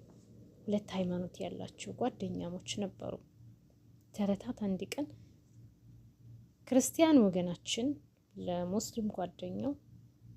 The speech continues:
እቤት ይጋብዘዋል ማለት ነው። እቤት ሲጋብዘው እቤት ውስጥ የተጋበዘውን ግብዣ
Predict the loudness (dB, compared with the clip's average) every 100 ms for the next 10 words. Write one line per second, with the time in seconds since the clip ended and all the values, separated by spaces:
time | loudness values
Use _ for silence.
0 | -20 _ -20 -20 -20 _ -4 -2 -6 -10
1 | -16 -12 -8 -8 -8 -10 -10 -8 -10 -10
2 | -14 -16 -20 -20 -20 -20 -20 -20 -20 -20
3 | -20 -20 -20 -20 -20 -20 -20 -20 2 8
4 | 8 8 4 4 4 2 -4 0 0 0
5 | -10 -20 -20 -20 -20 -20 -20 -20 -20 -2
6 | 6 6 6 4 0 -4 -14 -16 -6 0
7 | 2 0 0 0 2 2 -2 -6 -6